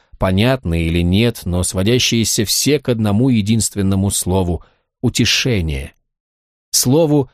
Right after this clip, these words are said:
означающему тепло в стужу, дружескую руку, протянутую тебе навстречу во тьме, и вместе с этими людьми, стоя на коленях, опираясь локтями на спинку впереди стоящей скамьи и поеживаясь от неудобной позы,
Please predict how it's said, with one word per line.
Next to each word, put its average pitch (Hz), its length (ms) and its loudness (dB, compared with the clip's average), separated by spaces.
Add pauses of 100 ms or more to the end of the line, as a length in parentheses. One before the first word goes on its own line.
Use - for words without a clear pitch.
(240)
означающему 131 1000 0
тепло 131 460 0
в - 60 -4
стужу, 131 600 0 (200)
дружескую 135 720 2
руку, 143 320 0
протянутую 110 680 0
тебе 101 220 -2
навстречу 95 540 -2
во 90 120 2
тьме, 107 440 2 (480)
и 98 100 0
вместе 139 460 2
с - 140 0
этими 165 340 0
людьми, 135 460 2
стоя 127 360 0
на 120 120 0
коленях, 113 560 0
опираясь 104 520 0
локтями 117 520 0
на 110 160 2
спинку 123 500 0
впереди 104 380 0
стоящей 101 640 0
скамьи 101 600 0 (220)
и 107 100 0
поеживаясь 117 760 0
от 107 180 -4
неудобной 98 500 2
позы, 139 480 2